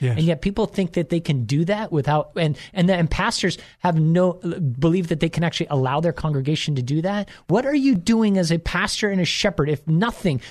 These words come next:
Speaker 2: but to actually guide your people into the proper biblical perspective and values
Speaker 1: Yes.
Speaker 2: so that, that we can, like we said we're mandated to do, bring about the administration of God's kingdom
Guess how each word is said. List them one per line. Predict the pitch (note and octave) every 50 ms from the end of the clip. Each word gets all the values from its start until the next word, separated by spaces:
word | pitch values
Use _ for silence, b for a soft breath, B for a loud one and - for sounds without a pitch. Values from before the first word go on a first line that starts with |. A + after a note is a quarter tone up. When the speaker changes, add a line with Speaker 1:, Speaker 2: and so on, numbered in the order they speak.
| B B B
Speaker 2:
but | E3+ D#3+ - -
to | - F3 E3+
actually | - F3+ F3 - - D3 B2
guide | A#2+ F3 D#3+ F3+ G3+ G3+ F#3+
your | G3+ F#3+
people | E3 - - G3 F3+ E3 D#3+ D#3+
into | D3 E3+ D#3 - - D3
the | C#3+
proper | B2+ - - - - F#3 F#3 - G3+
biblical | E3 B2 A2 - - F#3+ G3 F#3 G#3 G3+ - G3+ G3+ F#3+ F3 B B B B
perspective | - F3 E3 - - - G3 G3 - G#3 F#3+ E3+ -
and | E3+ D#3
values | C3 B2 A#2+ D#3 E3 F#3+ A#3 B3 G#3+ E3 C#3 B2 B2+ - -
Speaker 1:
Yes. | C#3 C#3 A#2+ -
Speaker 2:
so | - F3+ E3+
that, | E3 F3 -
that | F3+ F3 E3 D3 B2 C#3+
we | F3+ G#3 G3
can, | - - - - G#3+ G3 E3+
like | D3+ D#3 F3+ G3 G3+ G3+ -
we | G3 A3 G#3+
said | - - - - A#3 A3 G#3+
we're | A3+ G#3+
mandated | G#3 A3 A3 G#3+ G#3+ A3+ G#3+ A3+ G#3
to | A3
do, | G#3+ G#3+ F3 B B B B B -
bring | - G3 A3 G#3 A3
about | G#3 E3+ - G3+ F#3+ G3 - -
the | G3+ F3+ F3
administration | F3 D#3+ F3 F#3+ G3+ A3+ A#3 A#3 - - - - A3+ A3 - - G3
of | E3+ D3 B2+ B2
God's | F#3 F3+ G3 A3 G#3+ -
kingdom | - - - A3+ A3+ G#3+ F3 D#3+ C#3+ C#3